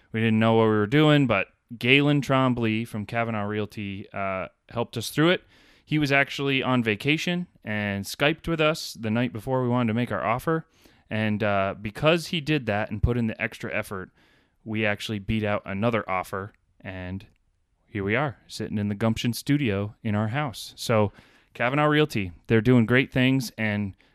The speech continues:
in our experience, great with first-time home buyers. The second sponsor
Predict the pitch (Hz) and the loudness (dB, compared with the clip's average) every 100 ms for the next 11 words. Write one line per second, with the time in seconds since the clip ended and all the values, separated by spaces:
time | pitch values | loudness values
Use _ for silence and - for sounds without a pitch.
0 | _ _ 107 107 _ - 147 151 - - | _ _ -8 -8 _ -2 0 0 -2 -4
1 | 107 107 127 - - _ - 104 113 135 | -2 -2 -4 -10 -18 _ -10 -2 0 0
2 | - 110 - 117 - 117 104 101 107 98 | -2 -8 -4 -4 -2 -2 -2 0 0 0
3 | 82 80 - - _ _ _ _ _ _ | -4 -10 -14 -18 _ _ _ _ _ _
4 | _ _ _ _ _ _ _ _ _ _ | _ _ _ _ _ _ _ _ _ _
5 | 117 107 190 277 202 - 107 95 - 98 | -6 -2 0 0 0 2 2 2 -2 -4